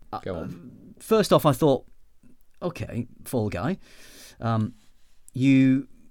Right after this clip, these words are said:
Speaker 2: obviously don't work in an office. So what are you, <laughs> why are you clicking a top five office <laughs> fragrances video to begin with?"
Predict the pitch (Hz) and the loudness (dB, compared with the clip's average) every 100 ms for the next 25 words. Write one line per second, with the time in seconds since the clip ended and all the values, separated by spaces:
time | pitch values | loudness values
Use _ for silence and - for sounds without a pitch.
0 | - 147 165 143 120 120 120 117 117 101 | -2 0 2 2 2 4 4 2 0 -6
1 | 87 - - 190 - - - - - - | -8 -10 -10 -8 -10 -14 -20 -20 -20 -20
2 | - - - - - 135 123 139 127 123 | -20 -20 -20 -20 -4 0 2 6 8 6
3 | 113 - - - - 135 160 143 - 131 | 4 0 0 -8 -4 4 6 6 4 -2
4 | 139 123 - - - 113 104 113 117 - | 2 2 2 -2 0 0 0 -2 -4 -2
5 | 117 127 127 123 120 110 113 107 101 101 | 0 2 2 2 -2 0 0 0 -2 -4
6 | 95 117 104 - 110 | -4 -2 -2 -4 -10